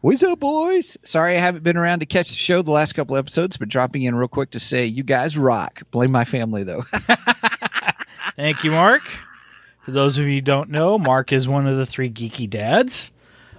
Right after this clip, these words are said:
Speaker 2: Uh, Mark is also a phenomenal artist who has
Speaker 1: Yes.
Speaker 2: his own comic book, Werewolf with a Chainsaw.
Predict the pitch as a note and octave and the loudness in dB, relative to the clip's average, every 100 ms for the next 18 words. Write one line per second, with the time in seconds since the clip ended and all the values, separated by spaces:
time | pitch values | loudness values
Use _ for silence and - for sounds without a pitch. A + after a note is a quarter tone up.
0 | - B2 A#2 A#2 A2 A#2 A#2+ A#2 A2 A#2 | -4 -2 0 0 2 2 2 0 -2 0
1 | A2+ A#2+ G#2+ - A#2 A2+ A#2 A2 A2 - | 0 0 0 -2 -2 0 0 0 -2 0
2 | A#2 B2+ A3+ - - - _ _ _ - | 2 4 4 0 -6 -18 _ _ _ -8
3 | A2+ A2+ A2+ G#2+ A#2 A2+ A#2+ A#2+ G#2+ G#2 | -4 -2 -4 -2 2 4 4 4 2 -2
4 | - - C#3+ D3+ C#3+ - D#3+ F#3 - F2 | -4 -2 0 0 -2 2 2 2 -8 -8
5 | A#2+ D3+ D3+ D#3 F3+ - D#3+ F3+ F#3+ - | 0 2 2 2 0 0 0 2 -2 0
6 | - D#3+ F#3+ E3 - D3+ C3 A2+ G#2+ F#2 | 0 0 0 -2 -4 -4 -4 -4 -8 -10